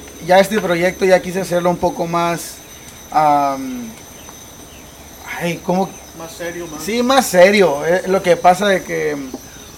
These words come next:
Speaker 1: nosotros teníamos, eh, ese grupo de familia, ¿verdad? Y la verdad era algo que nos encantaba, pero cada quien,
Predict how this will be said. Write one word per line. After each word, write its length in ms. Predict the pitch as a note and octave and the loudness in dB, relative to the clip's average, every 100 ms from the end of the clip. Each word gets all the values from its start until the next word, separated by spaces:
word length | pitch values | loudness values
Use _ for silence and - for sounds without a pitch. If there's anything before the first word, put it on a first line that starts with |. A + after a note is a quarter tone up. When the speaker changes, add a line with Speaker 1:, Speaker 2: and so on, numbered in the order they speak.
| - - - | -20 -20 -6
Speaker 1:
nosotros 480 | E3+ E3 F3+ G#3+ F#3 | -2 0 0 -2 -2
teníamos, 920 | F3+ F3 F#3 F#3+ F#3+ E3+ - - - - - - - - - | -2 0 0 2 0 0 -4 -16 -20 -20 -20 -20 -20 -20 -20
eh, 140 | - - - - - - | -18 -18 -18 -20 -16 -8
ese 220 | F3 E3+ | -4 -2
grupo 280 | F3+ F#3 G3 | -2 -2 0
de 160 | F3 D3+ | 0 -2
familia, 400 | D3 D#3 F#3 F#3 | -4 -4 -2 0
¿verdad? 280 | E3+ F3+ F#3+ - - - - - | 0 -4 -8 -20 -20 -20 -20 -12
Y 540 | E3 E3 D#3+ D#3 D3+ D3 | -8 -6 -6 -6 -4 -2
la 140 | D#3 | 0
verdad 520 | D#3 D3 D#3+ F3+ F3+ D3+ - | 0 0 4 6 4 2 -8
era 280 | D#3+ E3 E3 | -4 0 0
algo 220 | E3 F3 | -2 -4
que 220 | E3 D3+ | -4 -4
nos 280 | D3 C#3+ C#3+ | -2 -6 -6
encantaba, 680 | C3+ B2 C3+ C3 E3+ E3+ C#3 - - - - - | -10 -6 -8 0 2 2 0 -8 -20 -20 -20 -10
pero 260 | D#3+ D#3 D3 | -4 -2 0
cada 300 | F3 F3+ F3+ | 2 2 2
quien, 400 | E3+ F3 F3 | -2 -4 -4